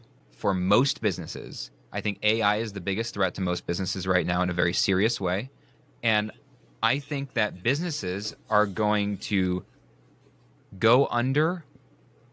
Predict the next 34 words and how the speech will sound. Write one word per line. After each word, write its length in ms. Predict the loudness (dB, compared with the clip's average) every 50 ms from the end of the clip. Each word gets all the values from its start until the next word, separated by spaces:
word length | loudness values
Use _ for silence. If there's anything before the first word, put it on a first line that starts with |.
| _ _ _ _ _ _ -20 _ _ _ _ _ _ _
because 480 | -6 -6 -4 -4 0 2 2 2 2 2
their 220 | 2 4 4 4
mediocre 920 | 4 2 -2 -2 -2 -2 -2 0 0 2 4 4 4 4 4 2 0 -2 -2
competitors 760 | -2 -2 -2 -2 -4 -2 -2 0 0 2 0 0 0 0 -2
learn 300 | -2 -2 0 0 0 0
how 180 | 0 0 0 0
to 80 | 0
use 280 | -2 -4 -4 -4 -6 -6
A 160 | -6 -4 -4
I 160 | -4 -4 -4 -4
well, 360 | -2 -2 -2 -2 -4 -6 -10 -14 _ -20 -20 -20 _ -4
and 140 | -2 0 0
they 100 | 2 0
don't. 320 | 0 -2 -4 -8 -10 -16 -20 _ _ _ _
So 460 | -10 -4 2 4 4 4 4 2 -6 _ _ _ _ _ _ _ _ _ _ _ _ _ _ _ -20 -18 -12
there 80 | -10 -8
are 40 | -4
two 200 | 0 0 0 2
questions 420 | 2 0 0 0 -2 -8 -4 -4
I 80 | -4 -2
think 220 | -2 -4 -4 -4
every 240 | -4 -6 -6 -6 -8
convers-, 400 | -6 -4 -6 -4 -6 -8 -10 -6 0
every 280 | 0 0 2 2 0 0
business 320 | 0 -2 -2 -4 -6 -6
needs 180 | -6 -6 -6 -6
to 60 | -4
learn 180 | -4 -4 -2
how 100 | -2 -2
to, 60 | -2 0 0
uh, 120 | -2 -2 0
ask 220 | -2 -4 -4 -4
right 160 | -6 -6 -4 -6
now. 180 | -10 -12 -12